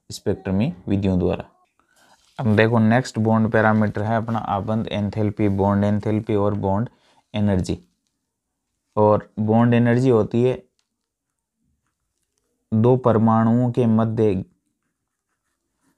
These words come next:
उपस्थित आबंधों के एक मोल को तोड़ने के लिए जो एनर्जी अपने को देनी पड़ती है गैसीय अवस्था में, वो कहलाती है बॉन्ड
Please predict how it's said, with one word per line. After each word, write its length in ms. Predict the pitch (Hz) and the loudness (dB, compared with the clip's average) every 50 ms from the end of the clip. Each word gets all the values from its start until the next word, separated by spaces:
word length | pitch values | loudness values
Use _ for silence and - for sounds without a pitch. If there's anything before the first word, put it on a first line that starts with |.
| _ _ _ _ _ _ _ _ _ _ _ _ _ _ _ 131 | _ _ _ _ _ _ _ _ _ _ _ _ _ _ _ -2
उपस्थित 580 | 113 - - 123 120 - - 135 135 156 - | -2 2 2 0 0 2 0 -2 -2 -2 0
आबंधों 540 | - 82 107 113 110 117 120 120 120 120 113 | 2 2 2 2 2 0 0 2 2 0 0
के 120 | 113 147 139 - - - 104 | 0 -2 -4 -2 0 0 2
एक 200 | 120 120 113 123 | 2 2 0 0
मोल 320 | 123 120 117 113 120 117 110 | 0 2 2 2 2 2 2
को 120 | 120 120 113 | 0 -2 0
तोड़ने 500 | 113 120 110 110 110 110 113 113 113 107 | 0 2 2 2 4 4 4 2 2 2
के 140 | 107 113 110 | 2 2 2
लिए 300 | 107 104 104 101 101 98 101 _ _ _ _ _ _ _ | 2 2 2 2 0 -2 -4 _ _ _ _ _ _ _
जो 120 | 120 117 | -6 -4
एनर्जी 400 | 110 107 104 107 107 107 110 113 | -2 0 0 0 0 0 2 2
अपने 260 | 113 107 113 110 110 107 | 0 2 2 0 0 2
को 100 | 110 107 | 2 2
देनी 300 | 98 101 98 101 104 104 | 2 2 0 0 0 0
पड़ती 380 | 101 107 104 107 110 - 113 113 | 0 -2 -2 -2 -2 -2 -2 -2
है 120 | 110 113 - _ _ _ _ _ _ _ _ | -2 -6 -12 _ _ _ _ _ _ _ _
गैसीय 360 | 104 107 117 117 117 - 120 | -4 0 0 0 0 2 2
अवस्था 340 | 104 95 92 - - - 90 92 | 2 2 0 -2 -6 -8 -8 -8
में, 120 | 95 - _ _ _ _ _ _ _ _ _ _ _ _ _ _ | -8 -10 _ _ _ _ _ _ _ _ _ _ _ _ _ _
वो 160 | 110 110 107 | -6 -6 -2
कहलाती 440 | 117 101 98 98 98 98 - - 107 | 0 0 0 0 0 -2 -2 -2 -2
है 60 | 107 107 | 0 0
बॉन्ड 480 | 107 104 98 98 98 98 98 90 - | 0 0 0 0 0 -2 -2 -4 -6